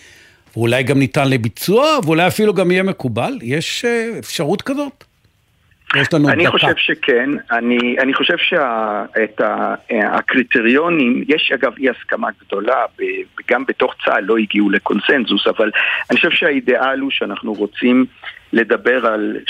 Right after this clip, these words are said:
Speaker 2: שירות שהוא משמעותי ושירות שמאשש את המודל של צבא העם. אלה שני הקריטריונים שאני מציע. ומבחינה ארגונית,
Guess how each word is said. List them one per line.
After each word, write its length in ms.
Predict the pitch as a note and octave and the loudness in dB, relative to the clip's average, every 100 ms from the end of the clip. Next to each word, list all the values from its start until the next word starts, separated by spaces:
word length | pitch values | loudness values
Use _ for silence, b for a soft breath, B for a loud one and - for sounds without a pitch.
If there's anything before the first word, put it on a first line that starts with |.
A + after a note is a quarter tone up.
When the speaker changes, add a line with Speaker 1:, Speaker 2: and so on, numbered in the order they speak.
| A2+ | 0
Speaker 2:
שירות 280 | G#2 C3+ C#3 | 2 2 2
שהוא 240 | C#3 A#2 | 2 4
משמעותי 920 | G#2+ F#2 - G2 G2+ G2 - G#3+ A#3+ - | 4 2 0 0 0 0 0 2 2 -2
ושירות 420 | - C#3+ G#2+ F#3+ | -2 0 0 0
שמאשש 1000 | - C3 G#2+ G2+ F#2 - D#3 E3 - - - | 0 0 0 0 0 -2 0 -2 -2 -6 -4
את 280 | F#2+ F2+ - | -4 -4 -4
המודל 680 | F2+ E2+ - F2+ G2+ F#2 G2+ | -4 -4 -2 0 2 2 0
של 200 | G2 F2+ | 0 -2
צבא 260 | - - E2 | -6 -4 -2
העם. 220 | - - | -2 0
אלה 160 | C#3+ D3 | 0 0
שני 180 | C#3+ C3 | 0 -2
הקריטריונים 640 | - A#2+ A2 G#2 G2+ G2 | -4 -8 -4 -2 -2 -4
שאני 260 | - F2+ F2+ | -4 -4 -4
מציע. 380 | F#2+ - - - B B B - | -8 -12 -10 -8 B B B -2
ומבחינה 480 | A2 A#2 - B2 F3 | 2 2 2 2 2
ארגונית, 760 | F#3 C#3+ B2 C#3+ G3 F#3+ - | 0 0 2 2 4 2 -2